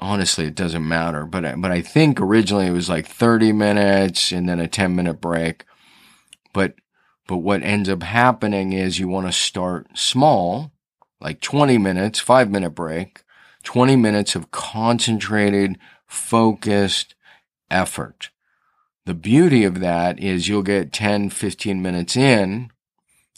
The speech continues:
and then you're gonna go another twenty minutes because you start getting in the groove. You have no distractions. So you have the minimum success criteria. You've concentrated.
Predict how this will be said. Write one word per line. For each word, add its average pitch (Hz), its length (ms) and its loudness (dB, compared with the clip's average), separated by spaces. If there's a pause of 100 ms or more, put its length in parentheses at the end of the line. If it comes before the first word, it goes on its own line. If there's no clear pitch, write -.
(480)
and 98 240 0
then 107 220 4
you're 104 300 2
gonna 101 240 -2
go 95 240 0
another 95 340 0
twenty 90 360 -4
minutes 92 640 0
because 87 380 -2
you 92 120 0
start 85 600 -2
getting 90 300 0
in 87 100 0
the 85 80 0
groove. 85 500 0
You 85 140 -4
have 87 180 -2
no 90 220 0
distractions. 82 1300 -2 (3500)
So - 180 -2
you 92 260 0
have 101 280 0
the 95 80 -2
minimum 110 560 0
success 110 500 -2
criteria. 85 600 -6
You've 82 260 -8
concentrated. 95 1120 -4